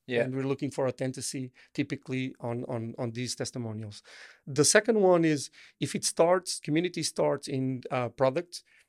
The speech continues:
Speaker 2: it might have two different approaches. Could be in product from an education perspective, like, we need to educate our users,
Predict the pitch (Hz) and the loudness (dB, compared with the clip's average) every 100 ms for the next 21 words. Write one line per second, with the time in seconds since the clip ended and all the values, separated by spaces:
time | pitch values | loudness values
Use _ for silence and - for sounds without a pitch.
0 | - 151 165 180 - - 127 151 - - | -10 -4 0 0 -2 -6 2 2 2 -6
1 | 147 143 135 147 127 - 139 117 - 123 | -6 -6 -8 -10 -10 -10 -10 -10 -12 -14
2 | - _ - _ - 180 175 196 175 147 | -18 _ -20 _ -4 -4 -2 -6 -4 -6
3 | - _ - 139 - 160 156 156 - - | -10 _ -4 -2 4 4 4 0 -4 -6
4 | 156 139 135 139 131 127 135 - 147 - | -2 2 2 2 0 -4 -4 -4 -6 -6
5 | 156 - 143 147 214 233 _ - 143 127 | -6 -4 -6 -4 -8 -8 _ -2 0 0
6 | 135 135 156 - 147 131 131 135 139 131 | -4 -4 -4 -2 0 2 0 -2 -2 -2
7 | 135 127 123 120 143 156 127 | 0 -2 -2 -4 -4 -6 -8